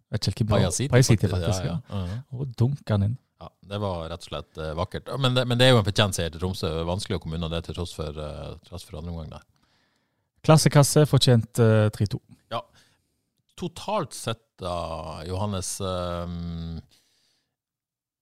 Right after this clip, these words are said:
Speaker 2: F K har vært solid i hele vinter, har man for følelsen av, sprakk litt opp mot Tromsø,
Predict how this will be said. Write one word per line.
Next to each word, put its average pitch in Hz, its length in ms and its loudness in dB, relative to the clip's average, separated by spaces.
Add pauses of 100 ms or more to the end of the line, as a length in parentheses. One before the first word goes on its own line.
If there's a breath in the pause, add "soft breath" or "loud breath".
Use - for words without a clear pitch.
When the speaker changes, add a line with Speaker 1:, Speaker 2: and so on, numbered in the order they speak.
(260)
Speaker 2:
F 107 120 -12
K 139 60 2
har 131 100 6
vært 107 80 0
solid 107 520 -2
i 85 60 -2
hele 92 220 -2
vinter, 92 480 -4
har 90 180 -6
man 87 200 -4
for - 100 -16
følelsen 110 400 -4
av, 127 80 0
sprakk - 380 -6
litt 87 180 -8
opp - 160 -10
mot 76 100 -10
Tromsø, 104 360 -4